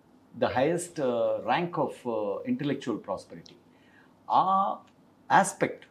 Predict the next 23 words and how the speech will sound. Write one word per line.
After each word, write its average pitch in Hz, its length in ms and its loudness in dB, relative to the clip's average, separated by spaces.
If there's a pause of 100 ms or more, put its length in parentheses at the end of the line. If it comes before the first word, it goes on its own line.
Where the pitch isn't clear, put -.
(200)
విషయంలో 90 380 -6 (460)
నైన్టీన్ 160 480 -2
సెవెంటీ 135 340 -4 (100)
ఫైవ్ 127 220 -2 (140)
ఎమర్జెన్సీని 113 680 -4
ఎక్స్పీరియన్స్ 95 560 -12
అయిన 87 140 -16 (220)
మీరు 95 220 -12 (960)
ఈరోజు, 135 420 4 (720)
how 123 120 -2 (120)
do, 127 60 2 (460)
where 135 280 0
are 117 180 0
we, 98 100 -8 (180)
how 113 80 -2 (120)
far 107 140 0 (120)
are 87 80 -10 (100)
we 90 60 -10 (300)
in 104 120 -10
terms 98 220 -10
of, - 60 -10 (140)
obviously 139 420 -6 (280)
economically 143 520 -8